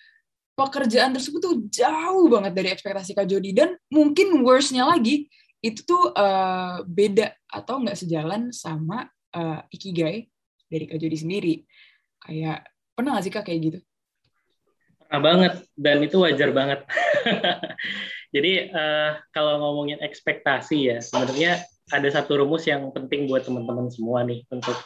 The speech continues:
Speaker 2: di, diapalin, <laughs> diapalin. Jadi, yang pertama, ya, rumusnya gini, happiness itu sebenarnya adalah reality dikurangin dengan expectation,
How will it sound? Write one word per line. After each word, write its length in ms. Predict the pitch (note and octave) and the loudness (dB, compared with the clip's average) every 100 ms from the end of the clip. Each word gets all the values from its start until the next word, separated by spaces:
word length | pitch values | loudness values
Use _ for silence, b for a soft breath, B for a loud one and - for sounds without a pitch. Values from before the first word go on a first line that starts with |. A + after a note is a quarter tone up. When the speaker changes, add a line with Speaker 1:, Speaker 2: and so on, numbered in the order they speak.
| - | -6
Speaker 2:
di, 400 | B2+ A#2+ A#2+ A#2+ - | -2 2 2 0 -6
diapalin, 1040 | B2+ B2 B2 B2 B2 C3+ C3 C3 C3+ A#2+ | -4 0 0 0 -2 -4 2 2 2 -2
<laughs> 240 | - F#3+ A3 C3+ | -4 -2 2 2
diapalin. 560 | B2 - A#2+ A#2+ A#2 - B B B B B | 2 0 -2 -2 -6 -4 B B B B B
Jadi, 400 | C#3+ F3 E3+ - | 4 4 2 -2
yang 240 | D3+ D3 | 0 0
pertama, 400 | D#3 - C#3 C#3+ - | -2 0 0 0 0
ya, 240 | D3+ D3+ | 2 2
rumusnya 400 | D3+ D3 D3 F3 F#3+ | 0 0 2 2 4
gini, 320 | D#3+ C3 C3 _ _ | 2 0 -6 _ _
happiness 560 | - D#3+ D#3 D#3 D#3 D#3 | -2 0 2 2 2 0
itu 400 | C3+ C#3 E3+ - _ _ - | -2 0 -2 -2 _ _ -8
sebenarnya 560 | C#3 C3 B2 C#3+ D#3+ B2+ | -4 -4 -2 0 0 0
adalah 400 | A#2+ C3 D#3+ - _ _ - | -2 -2 -2 -6 _ _ -2
reality 640 | D3 C3+ C3 B2+ E3 D#3 | 2 2 2 2 0 -2
dikurangin 480 | - B2+ B2 C3+ C#3+ | -4 -8 -6 -4 -4
dengan 240 | C3+ B2 | -2 -4
expectation, 640 | A#2+ - C6+ - C3 C6+ | -6 -2 0 2 0 2